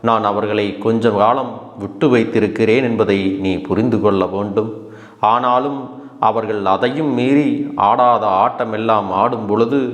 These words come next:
நிச்சயமாக அவர்களுக்கான மிகப்பெரிய தண்டனையானது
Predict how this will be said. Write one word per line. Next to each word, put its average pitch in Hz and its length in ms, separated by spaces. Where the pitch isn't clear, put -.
நிச்சயமாக 113 840
அவர்களுக்கான 110 720
மிகப்பெரிய 107 600
தண்டனையானது 104 800